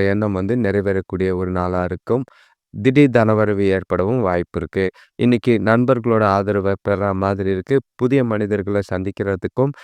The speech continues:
இன்னைக்கு முக்கிய முடிவுகளை எடுக்கிறதுக்கு உகந்த நாளா இருக்கு. தெளிவான மனநிலை உங்ககிட்ட இருக்கு. சுபகாரிய முயற்சிகள்ல முன்னேற்றம் இருக்கு. ஏற்றமிக்க ஒரு நாளா இன்னைக்கு உங்களுக்கு ரிஷபராசிக்கு சந்தோஷம் தரக்கூடிய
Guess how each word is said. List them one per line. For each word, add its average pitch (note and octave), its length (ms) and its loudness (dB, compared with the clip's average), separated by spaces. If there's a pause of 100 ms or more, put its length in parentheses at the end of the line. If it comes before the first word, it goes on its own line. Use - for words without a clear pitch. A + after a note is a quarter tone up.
(200)
இன்னைக்கு B2 320 2
முக்கிய C3+ 380 2
முடிவுகளை G#2 560 0
எடுக்கிறதுக்கு F#2+ 560 -2
உகந்த G2 400 0
நாளா F#2 380 0
இருக்கு. F2+ 280 -2 (180)
தெளிவான A#2 540 4
மனநிலை G#2+ 600 0
உங்ககிட்ட G2 520 -2
இருக்கு. F#2 300 0
சுபகாரிய G#2+ 680 0
முயற்சிகள்ல G2 580 0
முன்னேற்றம் G2 580 -2
இருக்கு. F#2+ 300 0 (420)
ஏற்றமிக்க A#2+ 680 4
ஒரு G#2+ 200 0
நாளா G2 380 2
இன்னைக்கு F#2+ 460 -2
உங்களுக்கு F#2+ 460 0 (460)
ரிஷபராசிக்கு A2+ 800 2
சந்தோஷம் G2+ 580 -2
தரக்கூடிய F#2+ 440 -2